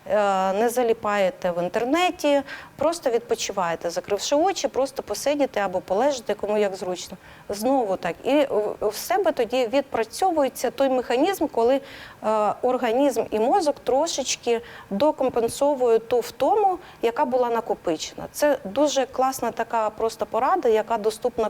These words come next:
кожному, навіть незалежності від, е, віку.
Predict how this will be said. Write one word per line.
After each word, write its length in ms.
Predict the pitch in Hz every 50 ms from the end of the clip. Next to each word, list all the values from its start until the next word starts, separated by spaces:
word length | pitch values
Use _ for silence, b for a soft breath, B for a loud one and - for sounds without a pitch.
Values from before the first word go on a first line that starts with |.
| 214
кожному, 540 | - 247 269 330 330 269 220 190 180 175 170 B B B B B B B B -
навіть 360 | 214 220 226 240 247 240 -
незалежності 920 | 226 220 220 220 214 226 240 233 240 208 202 - - - - 202 196 190 180 185
від, 100 | 190 185 - -
е, 140 | 190 185 190
віку. 440 | 185 196 202 208 - - 175 170